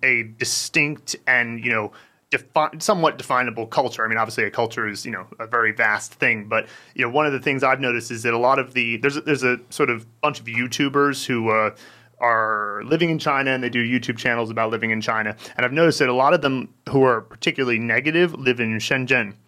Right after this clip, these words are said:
And I think that that's because that's a new city that doesn't have its own defined culture. And so if you take that away, it becomes, like, this sort of purely, like, we're just purely tech, we're pu-,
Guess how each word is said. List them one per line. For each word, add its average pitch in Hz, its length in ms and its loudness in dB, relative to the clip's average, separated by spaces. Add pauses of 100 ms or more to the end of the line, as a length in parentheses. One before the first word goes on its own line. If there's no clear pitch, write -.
(140)
And 123 120 2
I 113 60 0
think 156 180 -4
that 120 180 -4
that's 139 220 0
because 117 920 -2 (840)
that's 127 240 0
a 117 40 -4
new 113 200 0
city 117 300 0
that 104 120 -2
doesn't 110 220 0
have 107 200 -2
its 107 140 -10
own 107 180 -2
defined 107 440 -4
culture. 120 380 0
And 101 140 -6
so 120 100 0
if 110 100 -4
you 117 60 -4
take 165 260 0
that 139 160 2
away, 110 580 0 (200)
it 117 120 -8
becomes, 123 460 -2
like, 117 200 0
this 113 180 -4
sort 120 180 0
of 113 220 0 (360)
purely, 143 880 2
like, 117 220 -2
we're 110 80 -4
just 110 140 -10
purely 151 320 2
tech, 127 380 0
we're 113 60 -6
pu-, - 160 -10